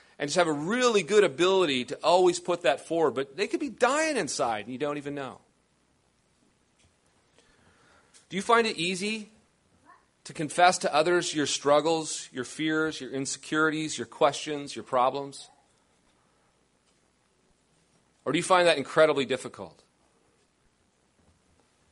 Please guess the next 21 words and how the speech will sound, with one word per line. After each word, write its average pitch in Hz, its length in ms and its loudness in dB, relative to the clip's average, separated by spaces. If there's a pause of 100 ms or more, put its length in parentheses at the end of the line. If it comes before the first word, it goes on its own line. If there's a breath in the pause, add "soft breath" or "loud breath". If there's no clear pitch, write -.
(1080)
Isn't 247 160 0
it 277 100 -4
crazy 196 460 2
that 180 160 2
in 156 100 0
the 143 80 -6
people 190 540 -8
of, - 320 -12
within 160 220 -6
the 143 60 -4
family 165 440 -2
of 127 140 -6
God, 135 340 4
we're, 190 320 2
we 170 180 -8
are 196 140 2
more 165 320 0
prone 170 420 -2
to 135 60 -6
fake 170 400 -4
it 208 240 0